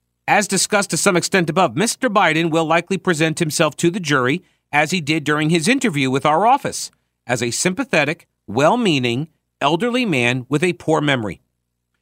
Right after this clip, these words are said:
While he is and must be accountable for his actions, he is, after all, the president of the United States, based on our direct observations of him,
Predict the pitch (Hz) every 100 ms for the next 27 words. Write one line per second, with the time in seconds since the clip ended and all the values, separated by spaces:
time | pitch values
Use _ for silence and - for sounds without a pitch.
0 | _ 131 147 151 165 156 165 202 202 151
1 | 143 156 - 156 135 - 170 160 156 151
2 | 131 139 190 - 147 170 - _ _ 120
3 | 131 123 131 123 127 113 - 139 123 120
4 | 117 110 113 117 110 - 220 190 - _
5 | _ _ - 196 - 180 147 - 170 220
6 | 180 170 214 202 202 202 190 180 208 185
7 | 185 196 185 156 185 180 165 202 95 113